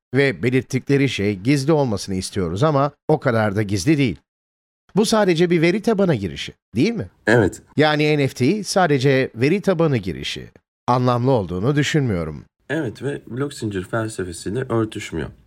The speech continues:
Speaker 2: N F T'ler için size şunu sormak istiyorum. Bir koleksiyonunuz olduğundan ve hibrit formda N F T'leriniz olduğundan bahsettiniz.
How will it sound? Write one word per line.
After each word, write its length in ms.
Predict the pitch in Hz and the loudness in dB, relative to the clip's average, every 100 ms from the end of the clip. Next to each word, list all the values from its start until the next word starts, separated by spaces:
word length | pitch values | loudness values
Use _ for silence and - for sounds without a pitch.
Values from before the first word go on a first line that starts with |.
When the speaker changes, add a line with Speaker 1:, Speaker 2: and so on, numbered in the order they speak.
| - | -4
Speaker 2:
N 180 | 123 | -2
F 60 | 135 | -2
T'ler 220 | 143 170 | -4 -4
için 220 | 151 131 | -4 -6
size 280 | 151 - 123 | -8 -4 -4
şunu 320 | 131 - 123 | -4 -8 -6
sormak 420 | 127 98 80 78 - | -4 -4 -4 -4 -8
istiyorum. 380 | - - 62 - _ | -10 -8 -8 -10 _
Bir 200 | - - | -8 -8
koleksiyonunuz 680 | - 127 123 - - 139 127 | -2 0 0 -2 -6 -4 -2
olduğundan 680 | - 92 82 80 80 117 147 - _ | 0 0 0 -2 -2 -4 -8 -16 _
ve 120 | 98 | -6
hibrit 420 | 127 135 131 117 - | -4 -4 -4 -6 -4
formda 360 | 90 90 120 | -4 -2 -2
N 100 | 113 | -2
F 60 | 107 | -4
T'leriniz 500 | - 104 104 123 - | -4 -2 -2 -4 -4
olduğundan 580 | 107 98 104 104 104 92 | -2 0 -2 -2 -2 -2
bahsettiniz. 680 | 78 - 69 - - - | -6 -8 -16 -16 -20 -20